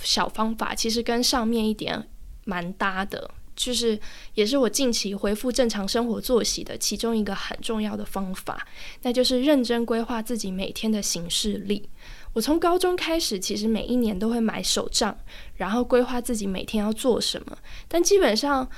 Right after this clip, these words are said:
都是记上学的日子，就是譬如说要读哪一课啊，明天要考哪个小考啊，要复习什么功课啊。那放假在家或者是出去玩，就很常会遗忘。所以待在家久了，其实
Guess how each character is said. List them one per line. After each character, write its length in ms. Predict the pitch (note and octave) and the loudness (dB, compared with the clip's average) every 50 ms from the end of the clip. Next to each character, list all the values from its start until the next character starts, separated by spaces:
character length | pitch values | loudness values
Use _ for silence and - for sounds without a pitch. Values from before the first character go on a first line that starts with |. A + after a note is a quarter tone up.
| - - - | -12 -10 -2
都 140 | - C#4 D4 | 0 0 2
是 120 | D4 D4 | 2 2
记 220 | C#4 - - C4+ A#3+ | 0 0 -2 0 0
上 260 | - - C#4 B3 G#3+ | 2 2 2 2 2
学 220 | G3+ - F3+ E3+ | 2 0 0 -2
的 160 | E3+ F3+ F#3 | -2 -2 0
日 180 | G3+ A3+ A#3 F#3+ | 0 2 2 0
子， 220 | - - - - - - - - | 0 -2 -8 -8 -8 -10 -8 -4
就 140 | - A3+ | -2 0
是 120 | A3 A3 A3+ | 0 0 0
譬 160 | A3 - B3+ | 0 2 2
如 160 | A#3+ G#3 G3+ | 2 2 2
说 240 | G3+ - A3 G#3+ G#3 | 0 -2 -2 0 2
要 160 | G#3+ A3+ A3 | 2 2 0
读 200 | A3 - G#3 F#3+ | 0 -2 -2 -2
哪 160 | G3+ G3+ G3+ - | -2 -2 -4 -4
一 140 | - F#3+ G#3 | -6 -6 -6
课 400 | - - - - D4 C4+ B3+ A#3+ | -6 -6 -2 2 4 4 4 4
啊， 420 | A#3 A3+ A3 A3 A3 A3 G#3+ A3 - - - - - - - - - | 2 0 0 0 0 0 -2 -2 -6 -8 -10 -8 -8 -10 -10 -6 -2
明 180 | G#3+ G#3 G#3+ | 0 2 2
天 120 | A3+ A#3+ A#3+ | 2 2 0
要 80 | A#3+ | 0
考 200 | A#3+ - A3 G#3 | 0 0 0 0
哪 120 | G#3 F#3+ F3 F3 | 0 0 -2 -4
个 100 | F#3+ F3+ | -2 0
小 260 | - - F3+ F#3 G3 G#3 | 0 0 0 0 -2 -2
考 260 | - - G3 F#3 F3+ | -4 -4 -4 -4 -4
啊， 220 | F3 F3 F3 F3+ | -4 -6 -6 -4
要 180 | F#3+ G#3+ A3 A3 | -4 -4 -4 -4
复 180 | - - C4 | -2 -2 -2
习 160 | A3+ G#3 - - | 0 0 0 0
什 160 | - - - | -2 -2 -2
么 140 | - G#3+ F#3+ | -4 -4 -2
功 300 | - - G3+ G3+ G#3 G3+ | 0 0 0 0 0 -2
课 260 | - - - - - | -2 -2 -2 -2 -2
啊。 200 | - - - - - - - - - - - | -2 -6 -6 -8 -8 -6 -8 -8 -8 -4 0
那 100 | C4 C4 | 0 0
放 240 | - - D#4+ C#4+ | 4 4 4 6
假 180 | C4+ C#4 C4 C4 | 6 4 4 4
在 220 | B3+ C4+ A#3+ A#3 | 4 4 2 2
家 260 | A3 - A3+ G#3 G#3 A3 | 2 2 0 0 0 0
或 140 | A3+ B3+ | 2 2
者 140 | A#3 G#3 G3 | 0 0 0
是 120 | G3 A3 A3 | -2 -2 -2
出 160 | - - A3+ | -2 -2 -2
去 200 | A3 - B3 A3+ | -2 0 0 0
玩， 280 | G3+ G#3 - - - - - - - - - | -2 -2 -4 -6 -8 -12 -14 -14 -12 -10 -6
就 140 | - - D#4 | 0 2 2
很 240 | D4+ - A3+ F#3+ - | 2 2 0 -2 0
常 240 | - - - F#3 F#3 | -2 -4 -4 -2 0
会 120 | A3 B3 | 0 0
遗 200 | A3+ - F3+ F#3 | 0 0 -2 -2
忘。 200 | G3 G3+ A3 - - - - - - - - - - - - - - - | 0 2 2 2 0 -2 -10 -12 -12 -12 -10 -10 -10 -10 -10 -12 -12 -10
所 180 | - - - D4 | -6 -2 0 2
以 120 | D#4+ D4+ | 2 2
待 160 | C4 C#4 C#4 | 4 2 2
在 160 | C#4 D#4 D4 C#4 | 4 4 4 4
家 240 | C#4 B3+ A#3 A#3+ | 4 2 2 0
久 200 | A#3 - - G3+ - | 0 0 -2 -2 -2
了， 200 | - - - - | -2 -6 -6 -4
其 180 | - - A3+ | -4 -2 -2
实 320 | A3 G#3+ A3 G#3 G#3 - | 0 2 2 2 0 0